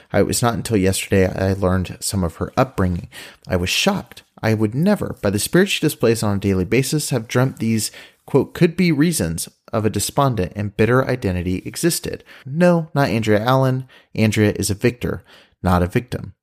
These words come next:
I think of Doctor Ben Carson, whose father left him because he had a previous yet still existing wife and family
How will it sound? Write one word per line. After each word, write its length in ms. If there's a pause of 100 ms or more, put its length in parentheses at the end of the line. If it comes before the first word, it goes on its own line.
(440)
I 60
think 180
of 100
Doctor 280
Ben 180
Carson, 460
whose 160
father 320
left 260
him 80
because 340
he 120
had 340
a 120
previous 720
yet 160
still 320
existing 520
wife 260
and 160
family 500